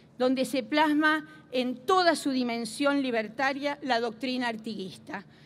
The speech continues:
y la impregna, esa doctrina que impregna nuestro pasado, nuestro presente y que orienta sin ninguna duda el destino nacional. Que esa mirada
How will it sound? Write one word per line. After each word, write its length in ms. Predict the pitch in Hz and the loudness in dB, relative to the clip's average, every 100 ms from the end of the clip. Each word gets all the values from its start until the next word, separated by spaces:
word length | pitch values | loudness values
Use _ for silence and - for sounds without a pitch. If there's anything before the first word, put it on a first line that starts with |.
| - - | -20 -4
y 80 | 277 | 2
la 100 | 269 | 2
impregna, 720 | 269 - 320 330 320 320 311 | 2 -2 -2 -2 -2 -2 -2
esa 340 | 311 339 - 311 | -2 -4 0 0
doctrina 480 | 277 269 339 339 320 | 0 0 0 0 0
que 100 | 277 | -2
impregna 460 | 254 277 269 262 | -2 -2 -2 -2
nuestro 320 | 247 220 220 | -4 -6 -6
pasado, 640 | 208 - 320 320 311 320 302 - - - - | -8 0 4 4 4 -2 -4 -14 -20 -16 -8
nuestro 300 | 233 226 220 | -6 -4 -4
presente 760 | 220 220 311 311 294 302 302 - - - | -6 -2 2 2 2 0 -2 -4 -18 -12
y 100 | 262 | -10
que 200 | 240 254 | -4 -2
orienta 600 | 233 262 294 294 294 277 277 | -2 0 -2 -2 -2 -6 -8
sin 380 | - 349 320 311 | -4 0 2 2
ninguna 500 | 294 302 370 311 240 | 2 0 0 -2 -2
duda 440 | 262 262 262 262 - - | -4 -2 -2 -2 -8 -8
el 140 | 240 233 | -6 -4
destino 600 | 226 - 269 254 247 247 | -6 -4 0 2 0 -2
nacional. 720 | 247 226 220 233 214 190 185 185 - - - - - | -2 -2 -2 -4 -4 -4 -6 -10 -18 -20 -20 -20 -4
Que 160 | 320 359 | 0 0
esa 220 | 349 320 | 2 2
mirada 680 | 311 285 240 220 196 165 | 2 4 4 4 0 -8